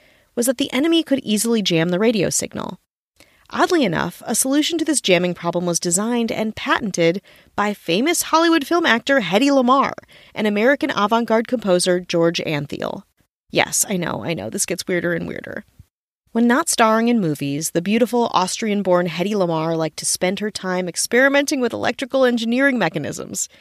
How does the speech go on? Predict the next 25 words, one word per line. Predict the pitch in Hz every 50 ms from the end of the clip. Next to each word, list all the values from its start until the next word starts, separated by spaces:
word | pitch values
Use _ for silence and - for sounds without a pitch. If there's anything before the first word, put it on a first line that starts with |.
| - - -
She | - - - 277
did | 254 294 311 262
this | 277 269 269 - - -
for | - - - 233 240
fun. | - - 294 311 294 - - - - - - _ _ _ _ _ _ _ _ _ _ _
She's | - - - 262 269 254
a | 277
famous | - - - - 285 277 254 247 240 233 - -
Hollywood | 233 226 226 220 214 196
star. | - 180 156 110
Anyway, | 76 247 269 202 123 76 - 147 -
anyway, | - 220 160 - - - - 180 - - - - -
Lamarr | - 254 247 262 262 294 320
and | 339 302
her | 311 311
pal, | - - 202 190 185 190 190
George | 185 - 180 170 180 175
Antheil, | 104 143 139 139 - 143 143 143 143 143
known | - 170 175 180 185
for | - 180 170
synchronizing | - - 233 220 - 220 202 190 190 180 180 175
pianos | - - 180 175 175 175 175 175 170 -
for | - 165
his | 165 160 156
composing, | - 160 156 - 240 277 254 202 175 160 156 160